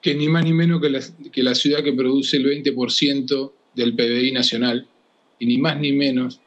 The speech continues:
esta industria representa el setenta por ciento de la producción de esta ciudad. Pero no quiero, no quiero explayarme mucho en los datos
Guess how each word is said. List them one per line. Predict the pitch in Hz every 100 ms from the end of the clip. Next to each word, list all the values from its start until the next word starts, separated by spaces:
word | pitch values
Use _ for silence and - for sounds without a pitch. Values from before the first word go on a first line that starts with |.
| _ 131
esta | 123 - 127
industria | 123 127 123 113 107 - _ _ _ _ _
representa | 120 117 113 - 127 123 123 120 - _ _ _
el | 131 123
setenta | 147 127 170 170 165 160 123
por | 120
ciento | - 139 135 131
de | 117
la | 110
producción | 117 110 107 - 127 123 123 _ _ -
de |
esta | 123 - 156
ciudad. | 123 113 101 - _ _ _ _ _ _ _ _ _ _ _ _ _ _ _ _ _ _ -
Pero | 151 151 151 151 151
no | 175 175
quiero, | 214 202 190 165 160 151 147
no | 143 160
quiero | 185 175 170 160 - _ _ _ -
explayarme | - - 147 143 185 175 165
mucho | 170 170 156 151 143 156
en | 139 131
los | 127
datos | 156 175 - 156 -